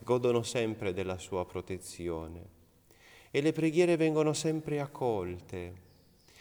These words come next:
E se non vengono accolte secondo i nostri desideri, vengono accolti secondo i desideri di Dio. Il problema è che noi non abbiamo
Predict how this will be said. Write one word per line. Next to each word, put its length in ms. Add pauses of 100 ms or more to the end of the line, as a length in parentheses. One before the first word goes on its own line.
(160)
E 120
se 140
non 140
vengono 420
accolte 520
secondo 520
i 100
nostri 400
desideri, 840 (680)
vengono 400
accolti 440
secondo 460
i 80
desideri 640
di 160
Dio. 520 (1700)
Il 100
problema 680
è 120
che 180
noi 320
non 200
abbiamo 720